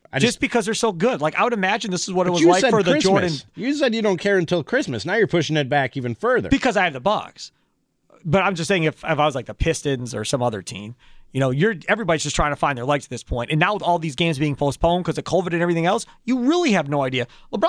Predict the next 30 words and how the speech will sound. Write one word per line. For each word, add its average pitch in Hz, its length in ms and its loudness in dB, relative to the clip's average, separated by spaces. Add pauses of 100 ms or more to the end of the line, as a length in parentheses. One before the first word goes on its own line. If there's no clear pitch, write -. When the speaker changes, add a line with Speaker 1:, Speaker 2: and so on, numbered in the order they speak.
Speaker 2:
just 311 120 -8
came 247 120 2
out 262 60 0
and 247 80 -2
said, 240 80 -4
"I 254 80 0
have 415 140 -4
no 240 180 4
idea 196 180 0
what 185 100 -4
this 196 140 -4
team 190 220 0
is. 135 220 -2
We've 262 120 0
had 262 200 0
so 254 180 0
many 277 220 -4
injuries 247 300 -2
and 190 80 -2
everything 233 360 0
else 226 160 -2
going 202 260 2
on. 190 300 0 (220)
I - 40 0
have 233 140 0
no 277 300 4
i-, 277 100 2
good, 247 380 0
no 277 220 2
idea 214 460 0